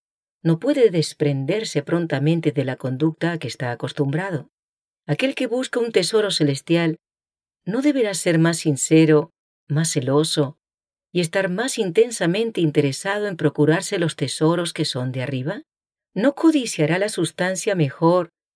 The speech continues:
y más permanente? ¿No buscará la corona de gloria que es imperecedera, las riquezas que la polilla y el herrumbre no corrompen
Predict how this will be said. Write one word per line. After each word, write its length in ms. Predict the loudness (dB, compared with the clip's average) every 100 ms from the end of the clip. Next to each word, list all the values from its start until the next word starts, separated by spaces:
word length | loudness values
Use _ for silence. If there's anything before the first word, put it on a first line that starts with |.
| _
y 140 | 2 4
más 220 | 4 2
permanente? 760 | 0 2 2 2 -2 -6 -12 -14 _ _ _ _
¿No 160 | 4 6
buscará 480 | 6 2 0 -2 0
la 140 | 0
corona 360 | 2 4 4 4
de 120 | 2
gloria 560 | 2 4 4 4 0 -2 _ _ -4
que 320 | 2 4 4
es 220 | 2 -6 -8
imperecedera, 1040 | -6 -2 0 0 2 4 6 4 2 -4 _ _ _ _ 0
las 180 | 0
riquezas 640 | 2 0 0 -2 0 -4 0
que 100 | 2
la 160 | 2
polilla 640 | 4 4 2 0 0 0 -4 _ -4
y 140 | 2
el 180 | 2 2
herrumbre 760 | 0 2 2 -2 2 4 4 2
no 200 | 0 0
corrompen 760 | 0 0 0 -2 -4 -2 -2